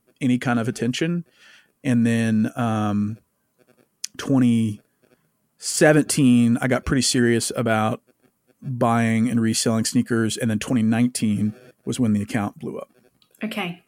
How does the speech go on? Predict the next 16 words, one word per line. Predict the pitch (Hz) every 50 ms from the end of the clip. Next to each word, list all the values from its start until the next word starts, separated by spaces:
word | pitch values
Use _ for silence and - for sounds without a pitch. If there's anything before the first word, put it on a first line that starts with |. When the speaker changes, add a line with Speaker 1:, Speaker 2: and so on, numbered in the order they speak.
| _ _ _
Speaker 2:
nice. | - 196 196 156
Speaker 1:
It | 135
went | 135 117
viral. | 113 117 101 101 104 101 - - - _ _ _ - -
Speaker 2:
Yeah. | - 196 170 - - _ _ _ _ _ _ _ - _ _ - - - - - - -
So | - - - 330 294 277 277 277 269 - - - _ _ _ _ _ _ _ _ _ _ _ - - _ _
when | - 262 262 285 330 359
did | 480 480 -
you | 370 285
realize | 254 254 247 226 220 220
that | - 254 -
Preachers | - - 240 226 233 233 240
and | 233 220
Sneakers | 226 - 226 208 202 214 190 -
had | 202 196
actually | 180 - - - 202 190